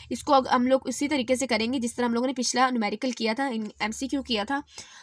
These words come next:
इसको हम लोग देखते हैं अब। तो स्टूडेंट्स, अगर हम लोग यहाँ पे देखें, वॉल्यूम हमने निकालना है, ठीक है, volume of sulfur, अ, zinc sulfide निकालना है, इन्हें पूरी सॉल्यूशन का निकालना है। Number of moles multiply by twenty two point four one four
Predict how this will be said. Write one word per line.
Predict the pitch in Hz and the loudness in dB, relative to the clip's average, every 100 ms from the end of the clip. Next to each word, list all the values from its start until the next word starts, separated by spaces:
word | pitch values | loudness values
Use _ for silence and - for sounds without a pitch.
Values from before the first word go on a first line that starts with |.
| - | -6
इसको | 247 - | -4 0
हम | 269 | 0
लोग | 277 | 2
देखते | 220 208 269 | 2 0 2
हैं | 285 | 2
अब। | 277 - _ _ - - - - - | 0 -8 _ _ -20 -20 -20 -20 0
तो | 285 | 2
स्टूडेंट्स, | 302 311 311 | 4 4 4
अगर | 285 277 | 6 8
हम | 285 | 8
लोग | 294 | 8
यहाँ | 233 | 6
पे | 247 | 6
देखें, | 240 220 | 4 4
वॉल्यूम | 262 208 226 | 4 4 4
हमने | 285 277 | 2 2
निकालना | 269 208 190 226 | 6 6 6 4
है, | |
ठीक | 254 240 | 0 0
है, | 247 | 2
volume | 202 233 | 2 2
of | 277 254 | 2 2
sulfur, | 214 254 240 | 2 0 0
अ, | - 185 202 | 2 4 2
zinc | 214 269 | 2 0
sulfide | - 240 214 196 | 2 4 4 4
निकालना | 220 220 202 | 4 4 4
है, | 262 | 2
इन्हें | 254 | 0
पूरी | 226 233 | 0 -2
सॉल्यूशन | 226 220 247 | -2 -4 -4
का | 285 | 0
निकालना | 247 226 233 | 6 6 6
है। | 247 | 0
Number | - - 220 262 | -6 -2 6 6
of | 269 | 6
moles | 233 240 | 2 2
multiply | 214 247 247 | 0 2 2
by | 240 | 4
twenty | 226 233 | 2 0
two | 247 | 2
point | 247 - | 2 2
four | 220 226 | 0 0
one | 226 226 | 0 2
four | 233 | 2